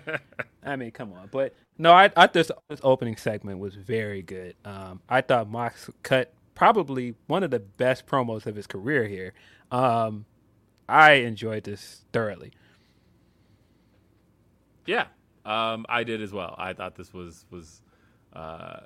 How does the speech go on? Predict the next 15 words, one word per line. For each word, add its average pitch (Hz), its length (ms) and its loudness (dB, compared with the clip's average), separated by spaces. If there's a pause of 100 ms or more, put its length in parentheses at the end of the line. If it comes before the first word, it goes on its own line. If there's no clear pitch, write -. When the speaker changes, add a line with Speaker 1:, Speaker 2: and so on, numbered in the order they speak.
(160)
Speaker 1:
just 104 220 -18
a 107 60 -14
great 123 300 -6
piece 113 240 -12
of 98 80 -20
business 95 400 -12
there, 87 280 -12
J 87 240 -14
R. 85 240 -14 (440)
Um, 98 500 -8 (400)
and 113 260 -6
then 123 480 -6
<laughs> - 0 -
we 123 200 -6
had 110 600 -4